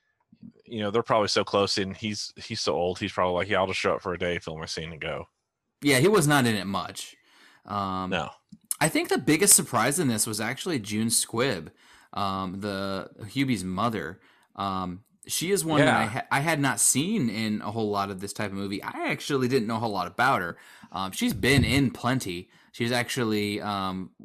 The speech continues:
Speaker 2: in Nebraska, which was in two thousand thirteen, phenomenal movie.
Speaker 1: Yeah.
Speaker 2: Um, but she's done a lot of,
Speaker 1: What
Speaker 2: of things over the last, um, looking, I mean, it looks like she really started her career in the early nineties.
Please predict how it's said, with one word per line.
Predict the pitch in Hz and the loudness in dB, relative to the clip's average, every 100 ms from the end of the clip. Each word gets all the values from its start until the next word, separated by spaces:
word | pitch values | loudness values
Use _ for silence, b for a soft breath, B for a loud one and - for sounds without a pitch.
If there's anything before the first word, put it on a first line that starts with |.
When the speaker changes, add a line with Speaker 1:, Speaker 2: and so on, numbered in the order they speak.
| - | -16
Speaker 2:
in | 107 98 95 | -8 -6 -4
Nebraska, | 92 92 117 139 - 95 87 90 | -4 0 2 2 0 -4 -6 -8
which | - 98 - | -8 -6 -6
was | 104 95 92 90 | -6 -4 -6 -8
in | 95 | -6
two | |
thousand | 104 92 | -6 -6
thirteen, | 98 90 92 | -10 -10 -10
phenomenal | 92 92 101 113 95 90 | -8 -4 0 0 -2 -6
movie. | 87 87 85 B B B B - | -10 -10 -12 B B B B -4
Speaker 1:
Yeah. | 101 95 | 2 2
Speaker 2:
Um, | 87 90 - _ _ _ _ - | 2 -4 -12 _ _ _ _ -2
but | 123 147 | 0 2
she's | - 262 277 | 2 2 4
done | 277 | 4
a | 254 | 4
lot | 147 135 139 - | 6 6 4 2
of, | 131 123 120 | 2 4 4
Speaker 1:
What | 131 - | 2 2
Speaker 2:
of | 123 113 - | -4 -8 -6
things | 123 123 120 117 110 - b b | 0 2 4 2 -2 -8 b b
over | - 120 123 | -2 2 2
the | 120 | 0
last, | 117 120 120 117 - - - | 2 4 4 4 0 -2 -2
um, | 110 107 107 107 107 | 0 2 0 -2 -2
looking, | 131 123 113 113 | -4 -2 -2 -2
I | 131 | -4
mean, | 131 | -4
it | 123 | -2
looks | 208 - | -4 0
like | 160 123 | 0 0
she | 139 | 0
really | 123 123 117 | 2 2 0
started | - 107 110 | 0 0 2
her | 110 | -2
career | 104 107 104 | -4 -2 -2
in | |
the | 98 - | -4 -4
early | 104 101 95 | -4 -4 -4
nineties. | 101 151 170 107 98 92 | -2 0 0 -2 -4 -8